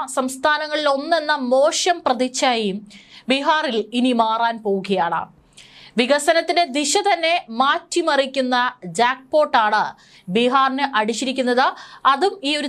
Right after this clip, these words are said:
തിരഞ്ഞെടുപ്പ് വിജയാഘോഷവേളയിൽ പറയാതിരിക്കാൻ സാധിക്കില്ല.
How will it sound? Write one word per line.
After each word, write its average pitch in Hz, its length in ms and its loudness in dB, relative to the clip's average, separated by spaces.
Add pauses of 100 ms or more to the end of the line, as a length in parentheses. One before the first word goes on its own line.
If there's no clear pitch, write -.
തിരഞ്ഞെടുപ്പ് 294 560 2 (200)
വിജയാഘോഷവേളയിൽ 254 1040 0
പറയാതിരിക്കാൻ 226 800 0 (120)
സാധിക്കില്ല. 208 680 0